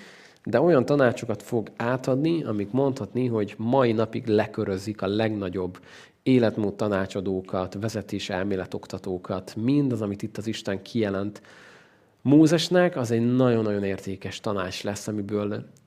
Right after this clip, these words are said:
saját életünkre nézve is meríthetünk, és gondoltátok volna-e hatvanhat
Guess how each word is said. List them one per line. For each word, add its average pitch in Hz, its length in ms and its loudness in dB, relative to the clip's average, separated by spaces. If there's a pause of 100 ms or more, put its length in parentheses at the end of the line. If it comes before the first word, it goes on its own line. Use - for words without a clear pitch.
saját 123 500 0
életünkre 104 440 -4
nézve 98 360 -2
is 87 140 -8
meríthetünk, 113 640 -4
és 110 200 -6
gondoltátok 139 1000 -4
volna-e 110 920 -4 (580)
hatvanhat 113 1400 0